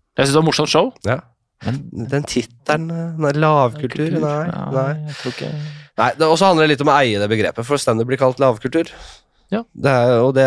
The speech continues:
Speaker 2: får være greit. Det er
Speaker 1: Ja, ja.
Speaker 2: pro-, hvis jeg har ett problem med showet, så er det at det er for mye, det er for mye, det er for, det er for voldtekts- og sextungt.
Speaker 1: Ja.
Speaker 2: For runketungt.
Speaker 1: Runketungt, ja.
Speaker 2: Ja.
Speaker 1: Ja.
Speaker 2: Det er det. Det er ofte gøy, vet du.
Speaker 1: Det er det, men det kan bli for mye voldtekt også.
Speaker 2: Ja, det gjør det.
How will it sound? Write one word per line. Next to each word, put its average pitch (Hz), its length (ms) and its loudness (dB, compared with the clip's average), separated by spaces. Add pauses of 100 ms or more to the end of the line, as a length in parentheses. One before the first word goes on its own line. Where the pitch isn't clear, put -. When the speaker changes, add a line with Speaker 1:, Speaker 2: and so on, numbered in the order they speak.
(140)
Speaker 2:
får - 160 -20
være 117 120 2
greit. - 280 -6 (420)
Det - 140 0
er 104 140 4
Speaker 1:
Ja, - 80 2
ja. - 20 2
Speaker 2:
pro-, 156 140 4
hvis 139 100 0
jeg 160 80 4
har 156 80 2
ett - 140 -6
problem 131 280 2
med 131 120 2
showet, 127 180 2
så 151 80 4
er 117 40 4
det 107 80 4
at 104 40 -2
det 113 120 2
er 101 40 -2
for 117 100 -8
mye, 98 400 2
det 98 60 0
er 98 80 2
for 113 100 -4
mye, 87 340 0 (120)
det 90 80 -2
er 90 80 0
for, 101 140 0
det 92 100 -2
er 90 80 -4
for 98 160 2
voldtekts- 87 840 -4
og 87 100 -6
sextungt. - 600 -8 (260)
Speaker 1:
Ja. - 140 -2 (140)
Speaker 2:
For 113 200 0
runketungt. 104 880 0 (180)
Speaker 1:
Runketungt, 117 400 -2
ja. 170 80 -4 (100)
Speaker 2:
Ja. 90 140 0 (160)
Speaker 1:
Ja. 156 100 0 (320)
Speaker 2:
Det 117 80 2
er 107 140 2
det. - 80 -6 (320)
Det - 80 -2
er 117 80 4
ofte 147 180 -2
gøy, 135 220 0
vet 247 140 -6
du. 254 60 -8 (580)
Speaker 1:
Det - 100 4
er 160 80 4
det, 180 100 4
men 156 80 2
det 156 120 -2
kan 156 100 0
bli 160 100 2
for 175 140 -2
mye 101 240 0
voldtekt 104 320 0
også. - 160 -14
Speaker 2:
Ja, 110 220 0
det 165 180 2
gjør 175 240 -2
det. 185 80 -10